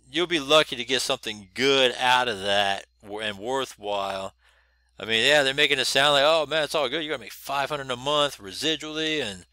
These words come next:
oh, man, if they enroll that and they enroll this, and, oh, man, you'll be earning that much more a month, and holy shit, you'll be making money that's gonna more than cover those, those monthly expenses."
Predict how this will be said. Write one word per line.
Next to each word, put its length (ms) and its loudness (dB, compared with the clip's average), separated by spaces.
oh, 240 4
man, 460 0
if 120 -10
they 240 4
enroll 400 -2
that 400 2
and 120 -10
they 180 0
enroll 340 -4
this, 420 -2
and, 180 -10
oh, 200 -4
man, 240 -6
you'll 120 -6
be 180 -18
earning 360 -8
that 220 0
much 280 -2
more 220 -4
a 40 -4
month, 480 4
and 180 -10
holy 300 -4
shit, 540 0
you'll 140 -8
be 80 -4
making 300 0
money 280 4
that's 240 0
gonna 180 -4
more 260 -2
than 80 0
cover 260 0
those, 540 -4
those 320 0
monthly 300 -2
expenses." 360 -8